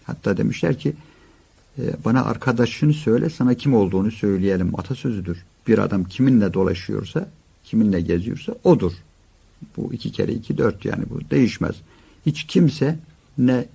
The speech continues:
insanın annesi, ne babası, ne çevresi, ne öğretmeni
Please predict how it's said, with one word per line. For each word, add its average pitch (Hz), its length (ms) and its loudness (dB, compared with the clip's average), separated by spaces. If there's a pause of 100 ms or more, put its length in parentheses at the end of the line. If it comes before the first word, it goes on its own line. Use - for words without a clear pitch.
insanın 107 440 0
annesi, 95 580 0
ne 95 140 -2
babası, 95 500 -2
ne 92 120 -2
çevresi, 92 600 -2
ne 92 60 0
öğretmeni 90 680 0